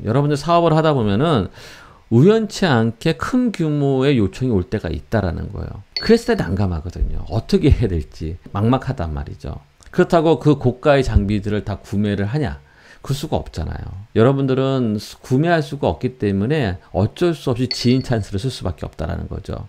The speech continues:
뭐 지인 찬스라는 것이 뭐 연락을 해가지고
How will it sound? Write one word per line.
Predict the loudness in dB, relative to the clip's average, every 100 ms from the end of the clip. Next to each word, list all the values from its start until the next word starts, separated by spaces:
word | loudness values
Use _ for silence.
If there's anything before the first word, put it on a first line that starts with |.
| -10
뭐 | -2 0 0
지인 | 0 0
찬스라는 | 2 0 -2 -4 -4 -2 -2
것이 | -2 -2 -4 -6 -8
뭐 | -8 -6
연락을 | -2 -2 -2 -2
해가지고 | -2 0 -2 -4 -6 -6